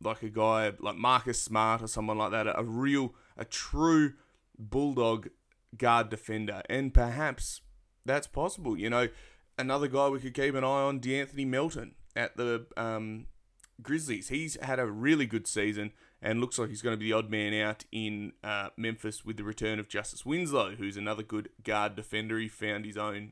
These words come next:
in a big blowout the other day, uh, against the Houston Rockets. They, they had a good win, the,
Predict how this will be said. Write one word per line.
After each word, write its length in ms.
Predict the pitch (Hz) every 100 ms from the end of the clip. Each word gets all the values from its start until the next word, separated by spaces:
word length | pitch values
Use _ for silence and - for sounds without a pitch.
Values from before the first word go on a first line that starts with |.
| -
in 140 | 117
a 40 | -
big 320 | 120 95 -
blowout 360 | 107 107 98
the 100 | 110
other 160 | 147 156
day, 200 | 110 92 - - -
uh, 300 | - 113 110 -
against 460 | 113 107 101 - - - -
the 80 | 110
Houston 340 | 107 - 101
Rockets. 420 | 107 123 - -
They, 260 | 92 104 110 - -
they 80 | 117
had 120 | 117
a 20 |
good 180 | 113 110
win, 280 | 117 104 98 - _ _ _ _ _ _ - _ _ _ _
the, 140 | 104